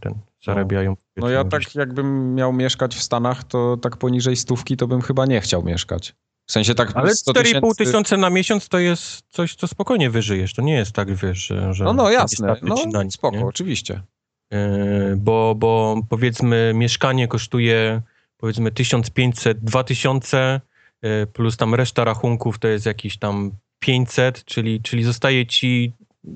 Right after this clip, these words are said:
Speaker 1: dwa tysiące dolarów, powiedzmy,
Speaker 2: Czyli
Speaker 1: na, na
Speaker 2: połowa,
Speaker 1: wydatki.
Speaker 2: połowa tej pensji takiej, tak? Mniej
Speaker 1: No,
Speaker 2: więcej.
Speaker 1: na miesiąc. Więc to, to nie, nie jest jakaś tragedia, nie? Tylko mówię, to jest taka dość, dość niska, nie? Bo to jest ta, ta przeciętna. Ten. E, co on tu pyta jeszcze? Jak jest z pijaństwem U S A? To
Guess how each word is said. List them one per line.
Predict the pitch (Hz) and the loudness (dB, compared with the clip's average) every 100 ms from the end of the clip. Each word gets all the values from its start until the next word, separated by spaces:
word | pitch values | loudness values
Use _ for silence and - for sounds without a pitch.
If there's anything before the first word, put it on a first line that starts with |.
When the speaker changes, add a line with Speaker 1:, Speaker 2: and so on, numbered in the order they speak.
| - _ - | -18 _ -2
Speaker 1:
dwa | 139 | 0
tysiące | 156 - 143 - | 0 -2 -2 0
dolarów, | 127 127 117 113 | 0 2 0 -2
powiedzmy, | 113 113 117 107 | -4 -2 -2 -2
Speaker 2:
Czyli | 107 | 0
Speaker 1:
na, | 107 | 0
na | |
Speaker 2:
połowa, | 170 160 151 | 2 2 2
Speaker 1:
wydatki. | 143 131 | -2 -2
Speaker 2:
połowa | 135 131 123 123 | -2 0 0 0
tej | 123 120 | 0 -2
pensji | 110 95 95 | -2 -2 -4
takiej, | 90 82 - | -6 -8 -8
tak? | 87 101 - _ _ 98 | -8 -8 -8 _ _ -14
Mniej | 104 90 | -8 -4
Speaker 1:
No, | 104 | -4
Speaker 2:
więcej. | 104 - 98 | -4 -6 -6
Speaker 1:
na | |
miesiąc. | 107 95 95 98 98 _ _ | -6 -6 -10 -14 -18 _ _
Więc | - 104 - _ - | -14 -14 -18 _ -10
to, | - 135 | -6 -6
to | - 139 | -4 -4
nie, | 135 139 139 | -2 -2 0
nie | 143 143 | 2 2
jest | 131 | 2
jakaś | 123 123 117 | 2 0 0
tragedia, | 135 135 113 101 | 0 2 2 0
nie? | 98 | -4
Tylko | 135 - | -4 2
mówię, | 202 139 | 2 2
to | 120 | 2
jest | 151 - | 0 0
taka | 160 151 | -2 0
dość, | 143 139 - | 0 -2 -2
dość | 143 165 | -2 0
niska, | 165 123 101 | 0 0 -2
nie? | 95 113 | -2 -2
Bo | 117 | -2
to | 117 | -4
jest | - | -4
ta, | 101 | -6
ta | - 98 | -6 -8
przeciętna. | 98 101 107 98 95 95 | -6 -4 -4 -4 -4 -6
Ten. | 107 - _ - - - - _ _ _ _ - | -12 -16 _ -20 -18 -20 -20 _ _ _ _ -4
E, | 110 113 117 113 113 113 113 | 0 2 2 2 2 2 0
co | - 147 | 0 0
on | |
tu | 131 123 | 0 0
pyta | 113 107 92 | 0 0 0
jeszcze? | 87 - | 0 2
Jak | 143 151 | 2 4
jest | 143 | 0
z | - - | -2 -2
pijaństwem | 147 156 151 - 117 110 | 2 4 2 0 0 0
U | |
S | 101 95 | 0 -2
A? | |
To | 90 143 | -4 -4